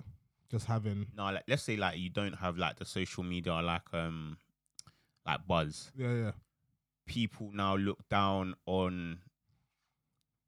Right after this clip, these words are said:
Speaker 2: people that are not displaying that.
Speaker 1: Mm, mm,
Speaker 2: Like,
Speaker 1: mm, mm, mm,
Speaker 2: you know, they're
Speaker 1: mm.
Speaker 2: lesser than
Speaker 1: Than because of it, yeah.
Speaker 2: because of it. When
Speaker 1: Mm.
Speaker 2: in reality, they might actually be
Speaker 1: in the same position.
Speaker 2: at the
Speaker 1: Yeah,
Speaker 2: same
Speaker 1: yeah,
Speaker 2: position
Speaker 1: yeah,
Speaker 2: or even
Speaker 1: yeah.
Speaker 2: better.
Speaker 1: Mm, mm.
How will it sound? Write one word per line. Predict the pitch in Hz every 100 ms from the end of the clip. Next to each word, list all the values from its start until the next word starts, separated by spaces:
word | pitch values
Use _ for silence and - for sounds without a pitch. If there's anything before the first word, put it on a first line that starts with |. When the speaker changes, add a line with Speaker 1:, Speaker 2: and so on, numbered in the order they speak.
| _ -
Speaker 2:
people | 120 101 107
that | 95 90 -
are | 87
not | 87 107 95
displaying | 92 - 90 85
that. | 78 - _ 127
Speaker 1:
Mm, | 135 135 131 127 117 98
mm, |
Speaker 2:
Like, | 92 87
Speaker 1:
mm, | 113 110
mm, | 110 113 104
mm, | 107 107 107
Speaker 2:
you |
know, | 95 87
they're | 95 85
Speaker 1:
mm. |
Speaker 2:
lesser | 95 - 92
than | 87 85 82 - _ _
Speaker 1:
Than | 127 120 107
because | 101 120 135 113
of | 101
it, | 90 -
yeah. | 107 107
Speaker 2:
because | 113 104
of | 90
it. | 76 - _ -
When | 101 104
Speaker 1:
Mm. | 104
Speaker 2:
in | 107
reality, | 117 131 - 117 110
they | 98 110
might | 107 123 131
actually | 104 - 120
be | 107 113 107 107 104 _ _ _ _ _ _ _ - _ _
Speaker 1:
in | 104
the | 107
same | 117 107
position. | 110 110 104 107
Speaker 2:
at | 110
the | 113
Speaker 1:
Yeah, | 98 120
Speaker 2:
same | 127
Speaker 1:
yeah, | 117
Speaker 2:
position | 131 127 120
Speaker 1:
yeah, | 104
Speaker 2:
or | 110
even | 113
Speaker 1:
yeah. | 110
Speaker 2:
better. | 104 85 - _ 127
Speaker 1:
Mm, | 131
mm. | 120